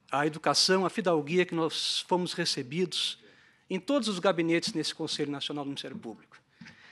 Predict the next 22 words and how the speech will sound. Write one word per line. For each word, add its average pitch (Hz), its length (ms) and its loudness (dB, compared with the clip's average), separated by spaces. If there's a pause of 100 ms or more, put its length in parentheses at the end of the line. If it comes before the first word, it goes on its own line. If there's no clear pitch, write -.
(140)
Realmente 214 560 6
foi 202 140 4
uma 196 100 4
experiência 175 800 2
ímpar 226 360 6
poder 190 240 4
ter 180 80 0
participado 170 760 4
dessas 143 280 -4
reuniões, 147 480 0
desses 139 200 -4
encontros, 175 760 -2 (420)
na 220 140 8
semana 196 320 2
passada, 165 680 2
ontem 196 380 4
também, 160 500 2 (460)
o 185 80 -6
que 220 100 4
reafirmou 214 680 8
para 185 180 4
nós 185 540 0